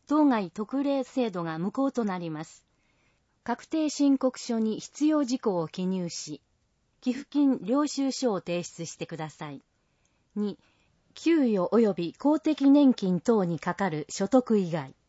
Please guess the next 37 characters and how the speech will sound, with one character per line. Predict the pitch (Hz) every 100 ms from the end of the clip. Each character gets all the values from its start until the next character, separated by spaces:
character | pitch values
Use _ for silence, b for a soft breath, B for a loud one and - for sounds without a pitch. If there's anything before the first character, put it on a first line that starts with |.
| _ _ _ _ _
令 | 202 302 254
和 | 185
三 | - 202 214
年 | 196 180 -
四 | - 247
月 | 294 254
一 | - 262
日 | 240 240 196
に | 165 165 b b b
六 | - 226 302
十 | 294 302
五 | 240 254
歳 | 302 302
未 | 262 277
満 | 269 196
の | 175
方 | - 165 170
は、 | 156 156 b b _
給 | - 302
与 | 302 285
所 | - 277
得 | 262 - 226
以 | 214
外 | 190 147 _ _ _ _ _ -
の | 226 226 -
所 | 175 240
得 | 311 302 285
が | 277
あ |
る | 226
方 | 175 175 170 160
は、 | 156 b b b
当 | 269 311
該 | 311 277
箇 | 254 262
所 | - 190
の | 160